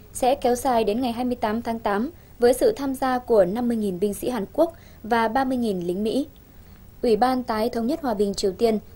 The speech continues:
giám sát các vấn đề biên giới thông báo, bối cảnh giả định là Bình Nhưỡng xâm lược tổng lực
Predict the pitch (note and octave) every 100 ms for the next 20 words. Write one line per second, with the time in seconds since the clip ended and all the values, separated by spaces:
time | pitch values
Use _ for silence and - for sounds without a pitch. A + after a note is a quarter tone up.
0 | - G#3+ A3 A#3 D#4+ F4 E4 G#3+ B3+ G3+
1 | G3 A3 G#3+ G3 A3 - A#3 G3 F3+ G#3+
2 | - - - - B3 - G3 F#3+ F3+ G3+
3 | - - - A3 A3 A3 G#3+ A3 C4 -
4 | C#4+ C4 G3+ G#3+ F#3 F#3+